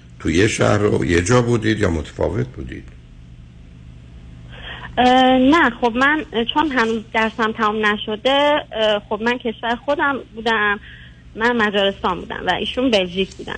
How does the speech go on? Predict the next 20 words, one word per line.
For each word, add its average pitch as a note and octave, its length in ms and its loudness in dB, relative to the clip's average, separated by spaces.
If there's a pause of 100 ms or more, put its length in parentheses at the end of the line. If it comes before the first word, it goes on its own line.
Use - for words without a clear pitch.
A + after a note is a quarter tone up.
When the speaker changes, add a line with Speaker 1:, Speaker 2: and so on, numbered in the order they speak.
Speaker 2:
ولی A#3+ 360 0 (100)
خب G#3 160 0 (340)
ما، A3 560 2 (120)
مثلاً G#3 260 -2
من A#3+ 240 -2
همیشه G#3+ 360 -6
تعطیلاتم A3+ 680 -4
پیش A#3 160 -12
ایشون A3+ 280 -6
می‌مدم A3 360 0
بلژیک G3 540 -6 (100)
و G3 200 2 (380)
الانم A3 380 0
بلژیک G#3+ 360 -4
هستم، B3+ 420 0
درسم A3 420 -2
تمام A3+ 200 -2
بشه A#3 200 -4
میام A3+ 220 -2
بلژیک. D#3+ 400 -8